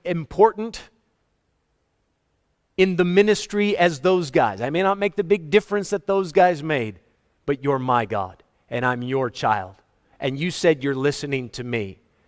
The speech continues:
You said that if I come in Christ's name,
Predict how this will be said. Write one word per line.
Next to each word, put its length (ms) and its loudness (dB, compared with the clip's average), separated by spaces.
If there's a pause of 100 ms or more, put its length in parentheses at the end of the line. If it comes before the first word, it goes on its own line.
(100)
You 220 -4
said 260 2
that 120 2
if 140 0
I 120 4
come 240 -2
in 140 -6
Christ's 420 -2
name, 420 -6